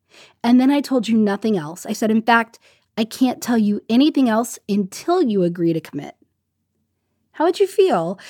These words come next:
Would you feel excited, curious, confused? Would you say yes? Would you say, "Uh-uh,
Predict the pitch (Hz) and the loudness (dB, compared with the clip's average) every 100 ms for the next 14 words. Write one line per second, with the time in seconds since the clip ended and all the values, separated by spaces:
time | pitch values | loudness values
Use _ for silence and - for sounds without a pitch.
0 | - - 262 247 277 269 240 - - 208 | -20 -2 0 2 2 4 2 0 -2 0
1 | 240 359 - _ _ _ _ _ - 202 | 0 -2 -6 _ _ _ _ _ -6 -4
2 | 165 170 262 - - - _ _ _ _ | -2 -2 -4 -6 -18 -20 _ _ _ _
3 | _ 190 180 196 208 269 392 - - _ | _ -14 -12 -10 -8 -4 -6 -6 -20 _
4 | _ _ _ - 240 339 - 285 277 269 | _ _ _ -6 2 2 2 -4 -2 -2
5 | 208 180 196 523 - - _ _ - - | -2 -2 -4 -6 -12 -20 _ _ -20 -18
6 | - 262 220 320 311 240 - 285 - 311 | -4 -2 2 0 2 -2 0 -2 2 2
7 | 247 | 2